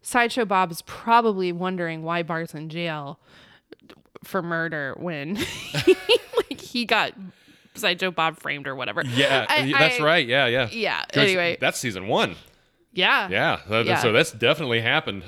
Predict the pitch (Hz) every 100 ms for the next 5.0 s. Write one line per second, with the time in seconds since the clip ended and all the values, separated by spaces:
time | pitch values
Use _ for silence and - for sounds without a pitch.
0 | 131 117 104 90 123 180 165 156 185 190
1 | 185 - - 160 180 247 240 262 247 240
2 | 233 214 190 180 175 175 202 180 165 165
3 | 175 170 160 160 131 110 160 175 - 180
4 | 151 190 185 156 156 117 123 113 135 -